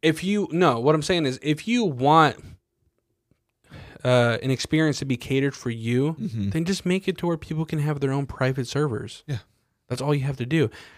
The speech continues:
Speaker 1: And then obviously, if trolls get through into the server, implement things to block them.
Speaker 2: Yeah, moderate.
Speaker 1: Yeah,
Speaker 2: Yeah.
Speaker 1: moderate the people that are in there. Uh, but for whatever reason, sometimes companies think, "Oh, people are not gonna fucking misuse this," until they have somebody
Speaker 2: Yeah.
Speaker 1: on there that are,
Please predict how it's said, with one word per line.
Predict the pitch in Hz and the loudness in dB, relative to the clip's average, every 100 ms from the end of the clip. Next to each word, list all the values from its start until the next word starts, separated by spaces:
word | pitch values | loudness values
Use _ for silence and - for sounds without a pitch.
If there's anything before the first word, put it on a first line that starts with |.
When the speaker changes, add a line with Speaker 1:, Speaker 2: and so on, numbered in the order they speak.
| - | -2
Speaker 1:
And | 127 | 4
then | |
obviously, | 143 160 147 139 120 | 6 6 4 -2 -2
if | 117 - | -4 -6
trolls | - 120 135 135 | 2 6 6 6
get | 147 147 | 6 6
through | - 151 160 160 123 123 | 4 2 4 4 2 -2
into | - 120 135 | -6 -2 0
the | 127 | 2
server, | 175 185 123 120 - _ _ _ _ _ _ | 2 4 4 2 0 _ _ _ _ _ _
implement | 120 113 123 127 143 | -2 0 0 2 0
things | - 135 139 | 0 -2 -2
to | - | -4
block | 147 156 180 175 | 0 2 2 0
them. | 120 127 | -4 -2
Speaker 2:
Yeah, | 127 107 | -4 -2
moderate. | 131 135 104 82 - _ | 0 0 -2 -6 -14 _
Speaker 1:
Yeah, | 139 160 | 0 2
Speaker 2:
Yeah. | 117 | 4
Speaker 1:
moderate | 120 127 147 151 156 151 | 4 4 4 2 0 -4
the | 135 | -2
people | 139 139 143 | -2 0 0
that | 135 | 0
are | 143 | 2
in | 165 135 | 0 -2
there. | 110 120 - - - _ _ _ _ - | -4 -8 -14 -20 -20 _ _ _ _ 0
Uh, | 131 135 131 123 - - _ _ _ _ _ _ _ _ _ _ _ | 6 8 10 8 4 -8 _ _ _ _ _ _ _ _ _ _ _
but | 143 185 185 - 147 | 4 6 6 4 -2
for | 196 | 6
whatever | 214 262 247 220 | 8 8 6 2
reason, | 220 208 190 | 2 2 0
sometimes | - 202 190 202 190 165 | 2 0 2 2 2 0
companies | - 180 185 180 147 - | -2 0 2 2 0 0
think, | 165 143 | 0 2
"Oh, | 120 120 | 2 2
people | 139 185 | 2 4
are | 127 | 2
not | 120 120 | 2 -2
gonna | 120 113 113 | -4 -6 -4
fucking | 117 117 120 | -4 -2 -2
misuse | 113 110 - 120 120 | 0 -2 -2 -2 0
this," | 120 120 135 | 0 2 2
until | 131 - 156 | 0 2 6
they | 143 127 | 6 6
have | 127 143 151 139 | 4 4 6 4
somebody | - 143 135 131 | 2 2 2 2
Speaker 2:
Yeah. | 92 | 2
Speaker 1:
on | 131 135 135 | 6 6 6
there | 127 127 | 4 2
that | 123 120 | 2 0
are, | 123 | -2